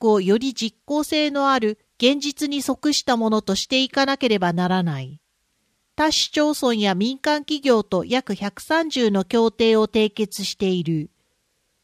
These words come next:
協定先との計画や手順の具体化を。部長、実効性を高めていきたい。問い、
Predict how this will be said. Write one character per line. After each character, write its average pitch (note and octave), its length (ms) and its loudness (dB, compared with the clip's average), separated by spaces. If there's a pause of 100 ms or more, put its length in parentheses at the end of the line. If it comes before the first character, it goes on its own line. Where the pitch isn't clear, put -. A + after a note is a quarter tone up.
(100)
協 D4 220 0
定 D#4 200 0
先 - 280 -4
と D#4+ 140 0
の A#3 140 -2
計 A#3+ 240 0
画 C4 280 -4
や A#3 180 2
手 D#4 180 0
順 D4 240 -2
の F#3 140 2
具 D#3+ 140 -2
体 G#3 260 0
化 F3+ 220 -2
を。 D#3 260 -2 (1120)
部 F#3+ 100 -2
長、 F3+ 500 0 (600)
実 - 280 -4
効 D#4 200 0
性 D4+ 260 0
を D4 120 0
高 C#4+ 240 0
め C4 140 0
て F#3 100 -2
い F3 140 0
き - 180 -20
た D#3 180 -6
い。 C#3 200 -12 (1300)
問 A3 220 4
い、 G#3+ 140 -6